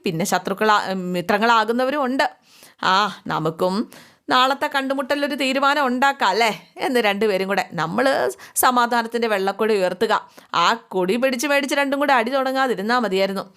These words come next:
എന്തായാലും മഹേഷ് പറഞ്ഞു ചിപ്പിക്ക് വേണ്ടിയാണ്. എന്തായാലും സമാധാനത്തിൻ്റെ വെള്ളരിപ്രാവ് ഇപ്പം ചിപ്പിമോള് തന്നെയാ.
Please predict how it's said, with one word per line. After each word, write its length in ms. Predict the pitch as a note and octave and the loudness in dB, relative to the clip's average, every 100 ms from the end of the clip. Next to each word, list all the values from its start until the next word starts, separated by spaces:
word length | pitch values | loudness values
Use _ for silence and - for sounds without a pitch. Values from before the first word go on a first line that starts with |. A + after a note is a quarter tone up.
| - - - | -20 -14 -4
എന്തായാലും 300 | G3 F#3 F#3 | 0 2 2
മഹേഷ് 420 | E3 F#3 F3+ B3 | 0 0 0 2
പറഞ്ഞു 300 | A3+ G3 A3+ | 0 0 -2
ചിപ്പിക്ക് 420 | A#3+ A#3 A#3 A3+ | -2 -2 -4 0
വേണ്ടിയാണ്. 460 | A#3+ A#3 A#3+ G3 G#3 - _ - - | 2 2 2 0 -2 -8 _ -20 -4
എന്തായാലും 340 | F3+ F3+ F3+ | 0 2 0
സമാധാനത്തിൻ്റെ 760 | F#3+ G3 G3+ A3 A#3+ A#3 B3+ A#3+ | 0 2 2 2 0 0 -4 -4
വെള്ളരിപ്രാവ് 680 | G3+ E3+ G3 G#3+ F3 E3 F3+ | -2 -2 -2 -2 0 0 -2
ഇപ്പം 260 | F3+ F#3 F#3 | -2 -6 -4
ചിപ്പിമോള് 500 | E3 E3 F#3 G3 G3+ | -6 -4 -2 0 0
തന്നെയാ. 320 | D#3+ E3 F#3 | 0 0 -4